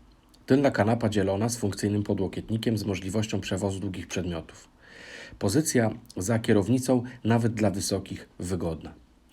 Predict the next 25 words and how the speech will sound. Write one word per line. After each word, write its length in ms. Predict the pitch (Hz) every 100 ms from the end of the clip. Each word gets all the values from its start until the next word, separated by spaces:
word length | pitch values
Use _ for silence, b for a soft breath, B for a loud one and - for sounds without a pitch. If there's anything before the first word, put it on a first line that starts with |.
| B B B
Poza 200 | 123 143
tym 160 | 151 117
cieszy 360 | - 135 -
intuicyjna 680 | 110 107 113 104 - 131 117
obsługa 440 | - - 120 117
urządzeń 460 | 117 107 104 92 98
pokładowych, 680 | 107 104 95 104 92 82 - _ _ _ -
oczywiście 480 | 107 101 104 - 107
po 120 | 90
polsku. 440 | 87 80 - - _ _ _ B B B B B B B -
Właściciel 640 | - 101 107 - 156 117
tak 200 | 110 156
skonfigurował 760 | - 117 110 104 107 104 92 90
Golfa, 400 | 110 127 127 127 - - _ _
aby 220 | - 123 123
niczego 380 | 107 104 90
nie 100 | 87
brakowało. 680 | 87 90 - 85 82 78 - B B B B 95
Mamy 220 | 107 120
do 100 | 113
dyspozycji 560 | 110 - 104 110 110
szereg 320 | 104 101 90 -
schowków, 520 | - 117 117 107 -
systemów 380 | 110 110 104 -
bezpieczeństwa 840 | 98 - 95 - 123 120 143